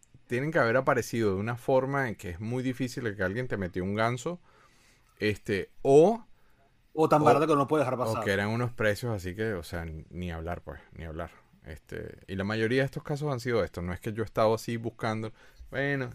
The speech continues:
Speaker 1: mentira, hay como dos o tres que yo los casé, pero el resto de verdad han caído solos, pues, han caído solos. Entonces
Speaker 2: Sí.
Speaker 1: vamos, ya estamos cerca, ya vamos por la W. Y el próximo es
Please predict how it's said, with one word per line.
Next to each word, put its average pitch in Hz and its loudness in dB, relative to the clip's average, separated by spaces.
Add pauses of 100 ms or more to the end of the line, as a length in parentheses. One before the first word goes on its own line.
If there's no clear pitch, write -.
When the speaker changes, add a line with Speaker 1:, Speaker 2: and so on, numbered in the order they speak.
(340)
Speaker 1:
mentira, 110 -4
hay 104 -6
como 123 -6
dos 101 0
o 120 -10
tres 113 -8
que 117 -8
yo 107 -2
los 110 -6
casé, 110 -2 (520)
pero 104 4
el 92 -2
resto 120 2
de 151 6
verdad 92 2
han 98 -4
caído 117 0
solos, 87 -2
pues, - -2 (220)
han 92 -10
caído 92 -4
solos. - -12 (960)
Entonces 135 -2
Speaker 2:
Sí. 131 -2
Speaker 1:
vamos, 147 4
ya 117 2
estamos 143 0
cerca, 151 4
ya 101 6
vamos 117 0
por 170 2
la 120 6
W. 110 4 (320)
Y 101 -2
el 98 0
próximo 139 -2
es 160 0